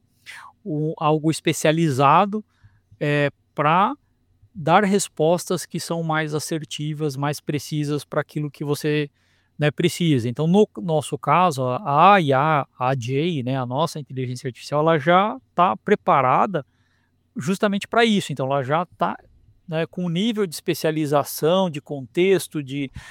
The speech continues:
é, o, o prompt, né? Você não precisa se preocupar com o prompt pra poder fazer perguntas pra ela. Claro que ela vai responder coisas relacionadas a, a,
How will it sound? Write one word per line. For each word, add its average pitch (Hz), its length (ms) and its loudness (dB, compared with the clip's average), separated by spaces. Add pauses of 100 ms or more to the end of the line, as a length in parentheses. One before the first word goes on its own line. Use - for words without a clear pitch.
(320)
é, 135 260 6
o, 165 340 2
o 151 60 -2
prompt, 180 560 2
né? 151 80 0
Você 175 80 -2
não 175 80 -2
precisa 208 180 0
se - 80 -8
preocupar - 480 -2
com 165 240 -4
o 147 60 -10
prompt 156 720 -4
pra 156 180 -4
poder 151 500 -2
fazer 151 300 -2
perguntas 147 540 -4
pra 180 160 -2
ela. 127 120 0
Claro 185 300 -4
que - 200 -6
ela 151 180 0
vai 151 140 0
responder 151 360 -4
coisas 156 320 -4
relacionadas 156 720 -2
a, 160 80 4
a, 170 640 -2